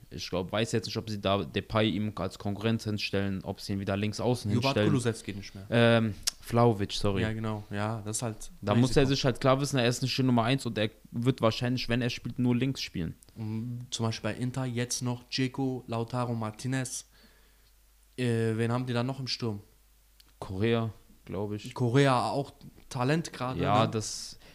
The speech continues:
Speaker 1: wenn er
Speaker 2: Wird
Speaker 1: geht, dann
Speaker 2: schwierig.
Speaker 1: würde ich ihm raten, dass er zu Milan kommen soll, weil ein Giroud ist alt, ein,
Speaker 2: Ein Ibra
Speaker 1: äh,
Speaker 2: ist
Speaker 1: Ibra
Speaker 2: alt.
Speaker 1: sowieso alt. Er hätte, sagen wir mal so, in meiner Sicht die, bei euch die erste Möglichkeit,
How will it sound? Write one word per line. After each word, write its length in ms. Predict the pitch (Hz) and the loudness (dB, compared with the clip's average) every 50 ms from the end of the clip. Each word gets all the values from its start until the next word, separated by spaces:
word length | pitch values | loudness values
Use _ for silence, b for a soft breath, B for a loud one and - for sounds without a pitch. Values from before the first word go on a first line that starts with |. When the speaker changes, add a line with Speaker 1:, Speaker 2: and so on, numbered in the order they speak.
| B B B B - - - - - - - - - - - - - - | B B B B -18 -18 -18 -20 -20 -20 -20 -20 -20 -20 -20 -20 -16 -10
Speaker 1:
wenn 280 | 165 156 143 156 165 160 | -2 2 4 4 6 6
er 60 | 147 | 6
Speaker 2:
Wird 100 | 127 120 | 8 10
Speaker 1:
geht, 200 | 139 156 143 139 | 10 10 12 10
dann 80 | 131 127 | 8 8
Speaker 2:
schwierig. 40 | 123 | 8
Speaker 1:
würde 100 | 135 135 | 6 4
ich 100 | 127 - | 2 2
ihm 100 | 123 117 | 2 4
raten, 280 | 110 113 123 135 - 110 | 8 8 8 8 8 4
dass 160 | 120 113 - | 0 0 0
er 100 | 123 110 | 0 -2
zu 140 | - - 117 | 0 0 2
Milan 340 | 113 120 120 120 117 113 113 | 2 4 4 4 4 2 2
kommen 260 | - 117 107 110 113 | 2 0 0 0 0
soll, 260 | 107 110 107 101 101 | 0 -2 -2 -2 -2
weil 200 | 107 107 107 - | -2 -4 -4 -4
ein 200 | - 87 110 110 | -4 -4 -4 -2
Giroud 340 | 107 110 113 110 120 120 117 | 0 0 2 2 2 2 2
ist 80 | - - | 0 -2
alt, 400 | - 104 107 104 - - - - - - - - - - - | -2 -2 -2 -2 -4 -8 -18 -20 -20 -20 -20 -20 -20 -16 -10
ein, 340 | - 104 107 104 104 104 120 | -8 -6 -4 -4 -4 -2 -2
Speaker 2:
Ein 20 | |
Ibra 220 | 127 123 123 123 117 | 0 0 0 0 0
Speaker 1:
äh, 20 | |
Speaker 2:
ist 160 | 113 - - | 0 -2 0
Speaker 1:
Ibra 220 | - 117 107 110 113 | 0 0 2 2 2
Speaker 2:
alt. 100 | 107 104 | 0 0
Speaker 1:
sowieso 340 | 107 110 110 104 101 104 - | -4 -6 -6 -6 -6 -6 -4
alt. 300 | 80 101 98 - - - b b b b b b b b b | -4 -4 -6 -6 -10 -20 b b b b b b b b b
Er 160 | - 110 131 | 0 2 2
hätte, 160 | 151 147 147 | 2 2 2
sagen 200 | 123 139 135 143 | 2 2 2 2
wir 40 | 139 | 2
mal 120 | 135 123 | 2 0
so, 260 | 110 127 139 139 - - - - | 2 2 2 2 2 0 -6 -10
in 80 | - 95 | -8 -4
meiner 320 | 104 104 113 123 127 123 | -2 0 0 0 0 0
Sicht 380 | 110 104 117 113 - - - - | -2 -2 -4 -6 -6 -8 -8 -4
die, 200 | 107 107 101 78 76 | -4 -4 -2 -4 -6
bei 180 | 87 92 92 | -8 -8 -8
euch 300 | - - 110 117 - - | -4 -2 -2 -2 -2 -4
die 200 | - 107 104 87 69 | -6 -6 -4 -4 -2
erste 240 | 107 110 - - 98 | -4 -4 -4 -4 -4
Möglichkeit, 800 | 98 107 110 - - 101 - - - 101 95 98 - - - | -4 -4 -4 -4 -6 -10 -10 -6 -4 -4 -4 -4 -6 -10 -18